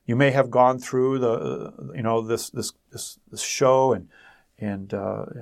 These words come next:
and realized that, that you really have encountered Jesus Christ. And this is the event in your life.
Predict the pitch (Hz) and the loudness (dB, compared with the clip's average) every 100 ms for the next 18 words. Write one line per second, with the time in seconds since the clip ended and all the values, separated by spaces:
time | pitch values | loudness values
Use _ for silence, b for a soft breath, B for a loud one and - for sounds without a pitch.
0 | - 120 98 101 131 123 113 113 107 - | -10 -8 -2 4 6 6 6 6 2 2
1 | 107 - _ _ _ _ _ _ _ _ | 0 0 _ _ _ _ _ _ _ _
2 | - b b _ _ 107 104 104 - _ | -20 b b _ _ -2 -2 -2 -10 _
3 | _ _ 117 107 135 123 104 123 107 101 | _ _ -2 4 6 6 4 2 2 -4
4 | 113 107 110 - - 127 - - 107 - | -6 -6 -10 -10 -12 -12 -12 -12 -14 -14
5 | - - _ _ _ _ _ _ _ _ | -16 -18 _ _ _ _ _ _ _ _
6 | _ _ _ _ _ - 120 120 135 143 | _ _ _ _ _ 0 4 4 6 4
7 | 135 123 117 113 107 104 98 101 104 98 | 4 4 4 4 0 -6 -8 -6 -6 -8
8 | - _ | -14 _